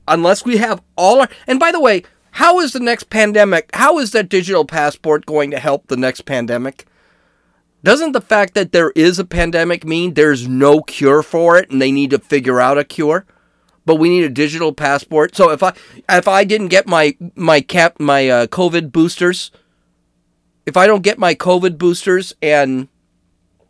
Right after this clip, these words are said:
uh, I can't go to Indonesia, even though I've caught covid twice.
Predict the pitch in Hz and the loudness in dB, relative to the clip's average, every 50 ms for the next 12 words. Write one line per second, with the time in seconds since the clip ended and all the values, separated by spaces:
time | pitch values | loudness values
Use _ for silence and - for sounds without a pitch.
0 | _ _ _ _ _ _ _ _ _ _ _ _ _ _ _ _ _ _ _ _ | _ _ _ _ _ _ _ _ _ _ _ _ _ _ _ _ _ _ _ _
1 | _ _ - - - - 143 139 135 - - 160 160 - 202 175 156 - 175 170 | _ _ -20 -14 -8 -4 -2 -2 -2 -2 -2 -2 0 0 -2 -2 -2 -2 -2 -2
2 | 170 - - 170 165 170 156 175 175 160 165 170 170 - 220 226 220 _ _ _ | -2 -4 -6 -6 -4 -2 -2 -2 -2 -2 -2 -4 -2 0 0 0 -2 _ _ _
3 | _ _ _ _ _ _ _ _ _ _ _ _ _ _ _ _ _ _ _ _ | _ _ _ _ _ _ _ _ _ _ _ _ _ _ _ _ _ _ _ _
4 | _ _ _ _ _ _ _ _ _ _ _ _ _ _ _ - - 220 208 208 | _ _ _ _ _ _ _ _ _ _ _ _ _ _ _ -4 -2 2 2 4
5 | 196 190 185 185 - 160 160 175 170 147 _ - - - 156 156 165 - - - | 6 6 6 6 4 2 0 0 -2 -4 _ -12 -8 -2 0 0 0 -2 -4 -2
6 | 180 180 180 170 185 180 165 - - 175 170 175 202 214 - - - - | 0 0 0 0 -2 -6 -6 -4 -2 -2 -2 -2 -2 -4 -6 -8 -10 -12